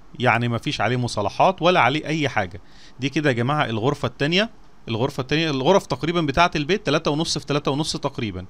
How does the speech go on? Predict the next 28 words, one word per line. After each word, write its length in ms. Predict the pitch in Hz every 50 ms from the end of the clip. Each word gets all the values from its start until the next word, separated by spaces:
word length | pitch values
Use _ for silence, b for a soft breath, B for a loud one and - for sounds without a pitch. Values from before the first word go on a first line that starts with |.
| -
مش 200 | - 123 - -
هذكر 320 | 127 117 135 143 - - 127
حضراتكم 460 | - - 127 117 123 139 143 - 135
يا 60 | 113
جماعة، 340 | 101 104 107 131 151 156 151
يا 100 | 147 127
ريت 220 | 123 139 143 -
اللي 180 | - 104 104 120
لسه 180 | 131 - - 127
ما 60 | 113
اشتركش 420 | 107 - - 120 139 139 - -
يشترك 540 | 120 110 - - - 160 175 196 190 - -
ويفعل 480 | 127 120 - - 156 117 95 98 101 98
زر 240 | 107 131 131 120
الجرس 320 | 113 101 98 139 156 175 151
عشان 240 | 131 120 - - 143
يوصلك 380 | 139 123 - - 139 135 127 117 - -
كل 280 | - 165 170 143 117
يوم 340 | 113 110 123 143 165 175 170
جديد، 320 | 151 151 123 120 104 92 - - - - -
وتقديرا 520 | 131 127 123 - 113 101 113 135 143 - 120
للمجهود 440 | 113 110 113 113 - - - 143
اللي 140 | 139 120 135
احنا 160 | - - 156
بنبذله 500 | 127 104 113 113 107 113 151 190 240 269 - - - -
تعمل 300 | - 247 214 190 170 147
لنا 160 | 139 143 143 127
لايك. 180 | 107 95 95